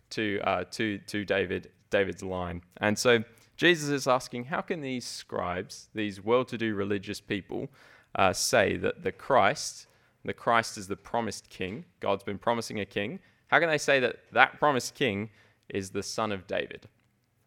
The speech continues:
Um, and initially when we read that question, that might make us feel uncomfortable because we, we know that the promised king is the son of David. And so we're thinking, "Okay, well, what's he saying here?"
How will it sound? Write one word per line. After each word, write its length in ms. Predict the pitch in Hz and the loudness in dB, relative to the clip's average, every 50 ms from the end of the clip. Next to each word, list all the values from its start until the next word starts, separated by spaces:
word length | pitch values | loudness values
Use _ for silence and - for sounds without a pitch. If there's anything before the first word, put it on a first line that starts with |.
| _ _ - | _ _ -12
Um, 380 | - 220 254 - 110 - 196 - - - - - - - _ - | -8 -4 -2 -2 -2 -4 -6 -8 -14 -20 -20 -20 -20 -18 _ 0
and 200 | - 117 120 - | 2 2 2 2
initially 460 | - 123 131 170 220 - - 185 143 | 2 4 6 6 4 4 2 0 2
when 180 | 120 120 120 | 2 2 2
we 100 | 117 113 | 2 2
read 220 | 110 107 117 120 101 | 2 2 0 2 2
that 160 | 110 92 - | 2 2 2
question, 280 | - 110 104 - 104 104 | 2 0 0 0 0 -2
that 140 | 107 - | -2 0
might 140 | - 110 101 | 0 -2 -2
make 160 | 101 107 101 | -2 -2 -4
us 100 | - 101 | -4 -6
feel 200 | - - 104 101 | -6 -4 -4 -4
uncomfortable 560 | 98 95 - 135 131 - - 101 95 98 117 127 _ _ _ _ _ | 0 2 2 2 2 2 -4 -6 -6 -4 -6 -6 _ _ _ _ _
because 240 | - 110 - 113 110 | -10 -6 -6 -6 -4
we, 260 | 101 110 113 113 113 | -2 -2 -2 -2 -2
we 200 | - - 110 123 | -2 -2 0 2
know 240 | 120 120 143 160 156 | 4 6 8 8 8
that 140 | 131 120 - | 8 4 2
the 100 | 117 110 | 0 -2
promised 360 | - - 120 113 113 - - | 2 2 2 2 2 0 -2
king 180 | - 131 117 120 | 0 0 0 2
is 240 | 147 180 160 - | 2 0 0 -2
the 120 | - - 98 | -6 -12 -10
son 200 | - - - 71 | -8 -8 -8 -10
of 100 | 69 - | -10 -10
David. 360 | - 67 65 - - - - - - | -10 -10 -10 -10 -12 -16 -14 -8 -6
And 120 | 107 110 | -6 -4
so 120 | - 110 | -4 -4
we're 80 | 107 104 | -4 -4
thinking, 360 | 101 - 113 101 - 104 101 | -4 -4 -6 -6 -6 -6 -2
"Okay, 280 | 104 120 113 - 95 95 | -2 -2 -2 -2 -4 -4
well, 240 | 104 107 107 104 - | -4 -4 -6 -6 -4
what's 240 | 110 123 131 - - | -2 -4 -4 -4 -4
he 100 | - 107 | -8 -8
saying 340 | - - 107 104 104 110 107 | -6 -6 -6 -6 -6 -8 -10
here?" 160 | - - | -12 -12